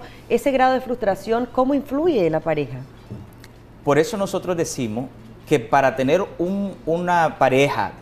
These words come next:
Speaker 2: bien fundamentada en la sexualidad, tendría que tener las cuatro características
Speaker 1: Ujú.
Speaker 2: básicas que se habla a nivel internacional en una relación. En esta sería,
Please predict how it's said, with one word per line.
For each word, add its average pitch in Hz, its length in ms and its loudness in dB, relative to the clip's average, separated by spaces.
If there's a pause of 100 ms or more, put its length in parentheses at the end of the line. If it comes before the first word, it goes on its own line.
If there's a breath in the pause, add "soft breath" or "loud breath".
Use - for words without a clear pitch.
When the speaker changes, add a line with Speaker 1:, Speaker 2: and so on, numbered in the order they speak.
(120)
Speaker 2:
bien 160 240 6
fundamentada 143 600 0
en 143 60 -2
la 139 100 0
sexualidad, 143 600 0
tendría 143 280 0
que 175 100 0
tener 151 220 -2
las 147 120 0
cuatro 135 360 0
características 123 680 0
Speaker 1:
Ujú. 110 100 0
Speaker 2:
básicas 139 400 -2
que 110 100 -6
se 107 160 -2
habla 110 300 2
a - 20 2
nivel 110 260 -2
internacional 127 760 -2 (400 loud breath)
en 135 160 0
una 131 160 4
relación. 117 680 0
En 123 140 0
esta 160 240 0
sería, 123 480 2